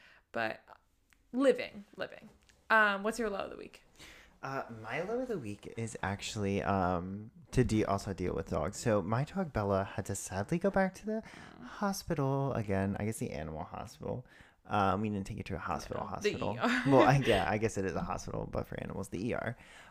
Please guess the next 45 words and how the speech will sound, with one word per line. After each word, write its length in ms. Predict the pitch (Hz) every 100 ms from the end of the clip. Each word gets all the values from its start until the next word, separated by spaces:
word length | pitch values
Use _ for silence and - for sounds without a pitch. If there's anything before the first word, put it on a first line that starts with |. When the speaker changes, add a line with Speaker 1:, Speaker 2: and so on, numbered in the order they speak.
| -
Speaker 2:
um, 600 | 120 113 113 110 107 113
just 220 | 127 170 -
because 240 | 202 180
she 160 | - 131
was 160 | 113 -
acting 300 | - - 113
a 60 | 123
little 180 | 120
funny 420 | 120 - 117 120 113
and 160 | 104
she, 120 | -
like, 220 | 113 120 107
wouldn't 360 | 117 139 -
walk. 640 | 71 78 160 117 - - - - - - _ _ -
Um, 960 | 110 101 98 85 90 104 110 127 123 - _ _ _ _ -
and 100 | 117
she 60 |
was 140 | 127 107
whining, 380 | 80 90 117 123
like, 200 | 101 87
every 180 | 98
time 200 | 104 107
we 80 | 90
touched 420 | - - 90 - -
her, 120 | 117
like, 140 | 101
she 140 | - 98
didn't 260 | 107 104
wanna 160 | 117 98
move. 520 | 92 - - 127 - - - - _ -
Um, 540 | - 101 95 92 92 107
so 100 | -
we 40 | 117
were 40 |
like, 100 | 117
"Okay, 400 | 147 160 107 117 -
I 100 | 147 147
guess 220 | 95 -
we 80 | 69
have 80 | -
to 80 |
take 280 | - 98 -
you 80 | -
to 180 | - 107
the 100 | -